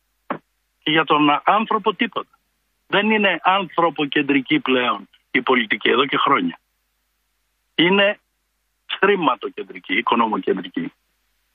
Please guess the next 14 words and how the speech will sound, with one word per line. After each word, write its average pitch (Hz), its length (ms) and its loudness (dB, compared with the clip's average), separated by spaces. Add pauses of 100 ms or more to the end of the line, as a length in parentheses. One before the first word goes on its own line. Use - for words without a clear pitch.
(1300)
Και 175 100 4
αυτό 196 180 2
είναι 190 160 2
λάθος 170 420 -2
και 156 100 -6
πρέπει 160 260 -6
να 156 100 -2
ανατραπεί. 139 520 -4 (1700)
Με 165 160 0
μια 196 220 4
δικαιοσύνη 180 680 0
φοβισμένη, 156 800 -2
δεν 151 140 -2
ξέρω 120 300 0